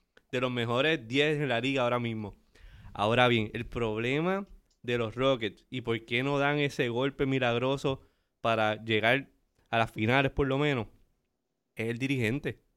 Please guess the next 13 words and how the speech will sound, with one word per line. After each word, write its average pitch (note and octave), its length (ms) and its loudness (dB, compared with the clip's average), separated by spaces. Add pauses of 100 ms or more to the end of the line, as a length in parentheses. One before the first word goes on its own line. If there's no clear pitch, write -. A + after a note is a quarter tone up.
(140)
Ahora A2+ 200 0
me C3 80 -4
voy C#3 180 -2
yo D3+ 140 -2
como D3+ 260 -6
dice B2 460 -6
Jun. D#3 260 -2 (540)
O B2+ 60 -6
sea, C3+ 300 2
históricamente, C3+ 960 -2
¿qué C3 100 2
ha C3 60 4
ganado C#3 560 0